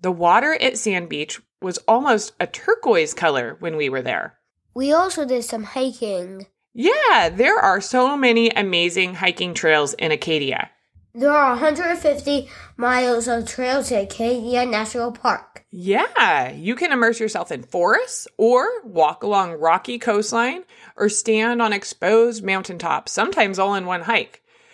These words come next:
Speaker 1: But don't be fooled by the height of the park's mountains. Challenging hikes climb from sea level to the summit or the top of the mountains. Or you can just take a leisurely stroll along the coast or around a lake. There are plenty, plenty of easier, more level options.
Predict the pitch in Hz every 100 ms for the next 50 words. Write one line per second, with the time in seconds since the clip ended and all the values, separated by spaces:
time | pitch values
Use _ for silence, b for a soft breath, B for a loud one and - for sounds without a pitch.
0 | b b - 208 196 220 262 349 392 359
1 | 277 202 185 190 190 185 - - 170 -
2 | 180 165 208 202 127 - - - - 233
3 | 349 359 277 226 220 220 - - - 175
4 | 156 160 156 - - 233 269 240 208 202
5 | 208 - - 156 156 156 - 214 131 -
6 | - 147 139 185 165 160 151 180 185 -
7 | - - B B B B _ - 466 453
8 | 440 392 453 453 381 381 349 220 160 226
9 | 262 285 285 277 - 226 247 233 196 226
10 | 262 185 175 196 - - 339 240 175 175
11 | 185 175 - - b b b 226 233 -
12 | 247 269 320 - - 277 285 339 349 370
13 | 214 202 - 220 220 247 285 254 196 175
14 | 175 170 160 151 - 151 - - - -